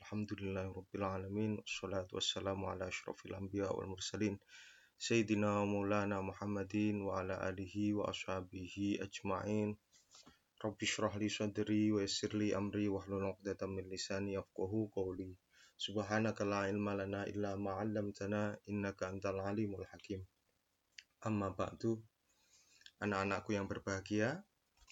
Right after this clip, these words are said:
bagaimana kabarnya hari ini? Masih pada semangat menjalani puasa Ramadan? Masih pada semangat untuk mengaji kitab Qatrul Ghais?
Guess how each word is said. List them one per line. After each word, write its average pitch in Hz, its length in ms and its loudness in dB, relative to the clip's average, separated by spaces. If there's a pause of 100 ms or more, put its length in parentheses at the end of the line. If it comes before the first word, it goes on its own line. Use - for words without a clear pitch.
(280)
bagaimana 104 560 0
kabarnya 123 400 0
hari 120 320 2
ini? 147 320 0 (960)
Masih 95 320 4
pada 104 320 2
semangat 104 560 2 (720)
menjalani 98 800 2
puasa 98 320 2
Ramadan? 107 480 4 (880)
Masih 104 240 2
pada 110 320 2
semangat 107 560 4
untuk 107 320 2
mengaji 104 800 4
kitab 104 240 2
Qatrul 104 320 2
Ghais? 127 480 2